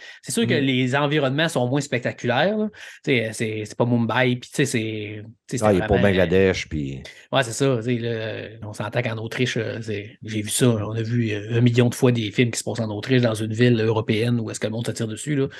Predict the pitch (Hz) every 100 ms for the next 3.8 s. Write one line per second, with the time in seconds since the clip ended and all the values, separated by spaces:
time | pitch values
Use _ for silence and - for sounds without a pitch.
0 | - - - 101 - - 113 110 113 117
1 | - 156 151 143 147 175 160 123 104 101
2 | - - 113 139 143 123 104 98 95 104
3 | 123 120 156 143 127 123 135 165